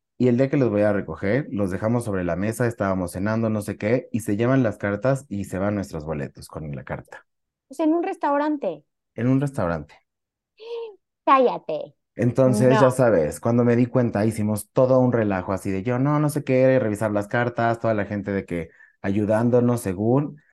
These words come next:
Speaker 1: La verdad es que súper lindos los meseros y eso, pero no los encontramos. Entonces, bueno, pues si tú ves tres boletos ahí, experiencia V I P para ir a tomar cerveza, pues igual tampoco los regresarías. Pero no contaban con mi astucia. Como yo sé que soy una persona muy descuidada,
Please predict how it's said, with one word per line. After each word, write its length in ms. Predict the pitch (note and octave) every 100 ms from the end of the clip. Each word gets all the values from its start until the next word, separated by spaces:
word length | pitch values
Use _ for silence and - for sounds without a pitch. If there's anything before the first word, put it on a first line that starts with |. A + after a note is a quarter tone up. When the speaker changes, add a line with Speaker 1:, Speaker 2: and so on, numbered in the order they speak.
| _
Speaker 1:
La 140 | G#2+
verdad 240 | G#2 A2 A2+
es 80 | A2+
que 100 | G2+
súper 280 | G2+ G2+
lindos 240 | G#2 B2 A#2+
los 120 | G#2
meseros 400 | G2 G2 A#2+ A2+
y 60 | A2+
eso, 240 | A2 C3
pero 160 | G#2+ F#2
no 100 | F#2
los 180 | F#2
encontramos. 640 | A2 G2+ B2 D#3 C3+ E2 E2+
Entonces, 420 | G2+ A2+ A#2 A#2+
bueno, 340 | G#2 E2+ C2 - _ _
pues 120 | A2+
si 80 | A#2+
tú 120 | C#3
ves 180 | C#3 C#3
tres 220 | B2+ B2
boletos 480 | A#2+ A#2 A2 A#2 G#2
ahí, 460 | F#2+ F#2+ G2 F#2+ _ _
experiencia 560 | G2 - G#2 G#2 G#2 A2+
V 200 | G2+ G2
I 60 |
P 120 | F#2+ G2+
para 160 | F#2+
ir 60 | G2
a 80 | G2
tomar 260 | F#2+ F#2+
cerveza, 480 | F#2+ G2+ G2 F2+ G2
pues 340 | F#2+ E2 D2+ _ _ _ _
igual 280 | G2+ G2 G2
tampoco 340 | G#2 G2 F#2+ G2
los 160 | F#2
regresarías. 840 | E2 D#2+ D#2+ F2 D#2+ C#2+ D#2 - _ _ _ _
Pero 560 | G3+ G3 B2+ G#2 C#3 -
no 180 | C#3 D#3+
contaban 420 | D#3+ D3+ C3+ C3+
con 160 | C3 A2
mi 80 | G#2+
astucia. 540 | G2+ - C3 G2+ E2
Como 200 | - A2
yo 120 | B2+
sé 120 | D#3 F#3
que 80 |
soy 140 | B2 B2+
una 200 | C3+ A2+
persona 360 | F2+ G#2+ A2
muy 280 | G#2+ B2 C#3
descuidada, 720 | C#3+ D3+ D3+ F#2 E2+ D#2+ F2+